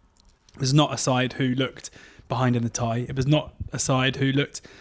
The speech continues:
devoid of confidence whatsoever. And, and I think the way that Frank, you know, I've said before that Thomas Frank deserves more credit as a football manager, because there's a lot of talk about how Brentford are run, football coach, I should say. There's a lot of talk about how Brentford are run. There's a lot of talk about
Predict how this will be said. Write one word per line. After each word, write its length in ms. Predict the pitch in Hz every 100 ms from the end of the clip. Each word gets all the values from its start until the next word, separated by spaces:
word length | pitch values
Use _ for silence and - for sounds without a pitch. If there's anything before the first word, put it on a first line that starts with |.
| - _
devoid 260 | - 139 135
of 80 | 123
confidence 440 | 143 123 135 120
whatsoever. 520 | 143 - 139 151 120
And, 140 | 127 127
and 120 | 135
I 40 |
think 160 | 127 147
the 60 | 143
way 160 | 143
that 120 | 131
Frank, 440 | - - 131 - - - - - - - - _
you 80 | 131
know, 180 | 127 - 143
I've 180 | - 143
said 240 | - 165 139
before 320 | 131 160 143
that 100 | 120
Thomas 240 | - 135
Frank 220 | - 139 123
deserves 340 | 113 139 117
more 180 | 139 139
credit 300 | - 165 135
as 80 | 123
a 60 | 120
football 220 | 185 160
manager, 420 | 127 123 113 117 -
because 200 | - -
there's 120 | 131
a 40 | 131
lot 140 | 147
of 60 | 139
talk 220 | - 135
about 180 | 127 123
how 100 | 123
Brentford 380 | 123 131 - 123
are 40 |
run, 340 | 123 123 120 123 _ _ - _ _
football 240 | 175 147
coach, 400 | - 180 147 -
I 40 | 123
should 200 | 147 127
say. 300 | - 127 - -
There's 120 | 131
a 20 |
lot 80 | 147
of 80 | 135
talk 140 | 143
about 100 | 139
how 80 | 123
Brentford 340 | 127 127 117
are 40 | 123
run. 260 | 127 131
There's 120 | 131 127
a 20 |
lot 100 | 131
of 60 | 120
talk 260 | 135 123
about 300 | 123 120 123